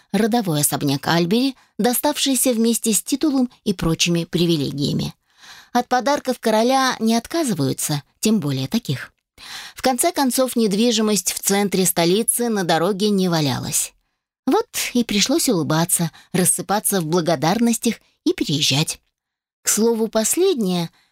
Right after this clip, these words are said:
я делала с превеликим удовольствием,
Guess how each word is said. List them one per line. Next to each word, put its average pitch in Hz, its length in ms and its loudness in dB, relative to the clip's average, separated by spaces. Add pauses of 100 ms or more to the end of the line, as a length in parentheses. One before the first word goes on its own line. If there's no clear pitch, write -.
(140)
я 240 240 2
делала 233 420 0
с - 100 -4
превеликим 220 600 0
удовольствием, 147 840 -2